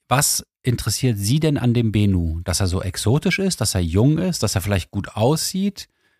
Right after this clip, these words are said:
dass er sie, dass er irgendwie zu ihr aufschaut, weil sie für ihn, ähm,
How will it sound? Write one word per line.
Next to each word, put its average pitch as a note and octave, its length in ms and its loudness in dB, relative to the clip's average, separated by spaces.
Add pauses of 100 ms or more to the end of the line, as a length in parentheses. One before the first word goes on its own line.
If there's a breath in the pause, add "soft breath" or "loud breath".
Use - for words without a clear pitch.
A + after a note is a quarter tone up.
(440)
dass G2 180 0
er B2+ 280 4
sie, B2 480 0 (120)
dass - 160 0
er A#2 120 4
irgendwie A#2 220 2
zu - 160 -2
ihr A2 200 2
aufschaut, C3+ 540 2
weil G#2+ 140 2
sie A2 160 0
für A#2+ 220 -2
ihn, A#2 480 2 (260)
ähm, F#2+ 560 2